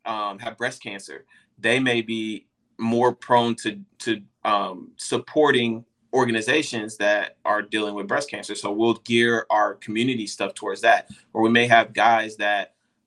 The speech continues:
um, came from single parents. And so we'll, we'll do community things like that. We, we were,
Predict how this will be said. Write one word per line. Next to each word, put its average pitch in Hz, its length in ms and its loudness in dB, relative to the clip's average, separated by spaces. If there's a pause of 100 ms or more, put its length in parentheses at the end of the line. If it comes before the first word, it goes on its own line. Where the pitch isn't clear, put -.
um, 104 340 -4
came 117 240 -8
from 113 140 -12
single 110 320 -6
parents. - 540 -2
And 104 160 -8
so 101 200 -4
we'll, 104 340 -4 (100)
we'll 107 200 -4
do 104 340 -4 (100)
community 104 500 0
things 104 260 -4
like 95 220 -4
that. 98 240 4
We, 104 280 0
we 117 200 2
were, 104 340 2